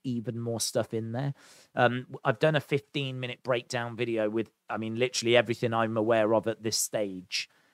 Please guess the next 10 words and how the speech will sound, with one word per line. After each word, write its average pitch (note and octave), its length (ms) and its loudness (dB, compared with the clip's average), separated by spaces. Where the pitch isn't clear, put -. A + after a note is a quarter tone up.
um, G#2 400 -2
or C3 180 10
the B2 100 4
major A#2+ 500 4
stuff - 340 -2
at G#2+ 140 -4
least. F2 460 -2
So, A2 380 2
uh, G#2+ 260 2
yeah, A2+ 160 0